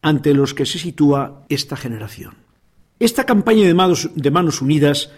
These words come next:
nos quiere ayudar a reflexionar sobre la relación que existe entre el deterioro medioambiental y sus consecuencias en las personas, especialmente en las más pobres y vulnerables.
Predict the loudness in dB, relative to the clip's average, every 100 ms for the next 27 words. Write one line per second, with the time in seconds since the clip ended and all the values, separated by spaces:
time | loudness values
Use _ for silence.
0 | _ _ _ -4 -2 -2 0 0 2 2
1 | 2 0 -2 -4 -4 -2 -2 -4 -4 -4
2 | 0 0 0 -2 -2 0 0 0 -4 -4
3 | -6 -6 -4 -4 -2 -2 -2 0 -2 0
4 | -2 -2 -4 -2 0 0 0 0 -2 -2
5 | -2 -4 -2 -2 -2 -6 -20 -20 _ -2
6 | -2 -2 -4 0 0 0 -2 0 0 -2
7 | -8 -8 -8 -8 -8 -4 -4 -4 -10 -14
8 | -18 _ _ -4 -2 -2 0 2 2 2
9 | 0 -2 -2 -4 -4 -6 -8 -8 -2 0
10 | 2 -2 -4 -10 -12 -10 -6 -6 -8 -10
11 | -14 -14 -14 -14